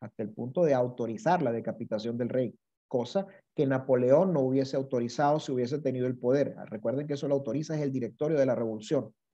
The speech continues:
en mil setecientos noventa y tres. Eh, pero siempre sucede esto con los marxistas, digámoslo así, ¿no? Ellos justifican a sus propios tiranos, pero no aceptan que otros gobiernos que tienen cierta concentración del poder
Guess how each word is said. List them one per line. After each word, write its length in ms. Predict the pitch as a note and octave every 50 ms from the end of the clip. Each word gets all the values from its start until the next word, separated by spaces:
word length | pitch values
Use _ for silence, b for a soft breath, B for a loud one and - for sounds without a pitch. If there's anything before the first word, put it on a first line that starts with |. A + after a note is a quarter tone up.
| _ _ -
en 120 | A2 A2+
mil 140 | B2 B2 A#2
setecientos 480 | C#3 C3+ C3 A#2+ B2 B2 A#2 A#2+ B2+ C3
noventa 320 | B2+ A2+ A2 G#2+ - G#2
y 60 | G2+
tres. 260 | - - C#3 A2+ - _ _ _ _ _ _ _ _ _ _ _ _ _ _ _ - - - -
Eh, 340 | - A#2 A2+ A2+ G#2+ - -
pero 420 | - E3+ F3 D#3+ F3+ A3 A3 - - _ _ _ _ -
siempre 380 | - - D#3+ C#3+ C#3+ - E3+ E3
sucede 340 | E3+ D#3+ - D#3+ D3 D3
esto 220 | D3 D3 - F3 D#3+
con 140 | - D3 C#3
los 140 | C#3 C3
marxistas, 520 | C3+ B2 A#2+ - - E3 C3+ - - B2+ A#2+
digámoslo 400 | A#2 A2 G#2+ A2+ A#2+ A#2+ B2+ A2+
así, 260 | G#2 - - A2+ G#2
¿no? 160 | B2 D#3+ D#3+
Ellos 240 | A#2+ B2+ D3 D#3+ D#3 b b b _ _ _
justifican 560 | C#3 C3+ C3+ - B2+ - G#3 A3 G#3 A3+ A3
a 60 | A3
sus 140 | G#3 G#3+ G3+ -
propios 300 | G#3 F#3+ F3 G#3+ G#3 G#3+
tiranos, 420 | - A3 F#3+ F3 F3 F3+ G3+ G3 - -
pero 380 | - F3 E3+ E3+ G3+ G#3+ G#3 G#3+ - - _ _ _ _ _ _ _ _ -
no 300 | D#3+ D#3 D#3 D#3+ D#3+ D#3+
aceptan 920 | E3+ E3 - - - F3 C#3 - - _ - E3+ F3 F3+ F3+ F3 F3+ - _ _ _ _ _ _ _ _ _ _ _ _ _
que 180 | - C3+ B2 -
otros 380 | - G3 A3 G#3 G#3+ F3+ F3 E3+
gobiernos 540 | G3+ G3 F#3 F3 D#3 D3 - D#3+ F3+ F3 F3+
que 180 | - - C#3
tienen 440 | B2 - - F#3 G#3 F#3+ F3 D#3 D3
cierta 400 | - - G3 G3 - - F3+ E3+
concentración 640 | - C#3+ C#3 - - D3 C#3 C#3+ C#3+ C#3+ - F#3 F3+
del 120 | E3+ D#3 D#3
poder 480 | - G3 F#3 F3+ F3+ F3+ F3+ F3+ -